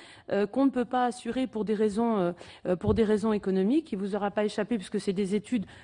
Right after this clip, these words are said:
euh, que vos collègues nous ont données. Il y a un défi-, il y a à peu près un coût,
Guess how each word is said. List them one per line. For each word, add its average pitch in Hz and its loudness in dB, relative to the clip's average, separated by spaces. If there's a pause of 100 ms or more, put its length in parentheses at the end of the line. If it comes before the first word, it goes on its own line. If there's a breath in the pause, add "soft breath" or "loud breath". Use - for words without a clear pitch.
(200 loud breath)
euh, 190 4
que 233 2
vos 208 4
collègues 202 2
nous 196 2
ont 190 2
données. 190 2
Il 269 0
y 220 0
a 190 2
un 185 0
défi-, 190 -2
il 185 -8
y 185 0
a 180 2
à 170 0
peu 185 -4
près - -2
un 202 2
coût, 269 0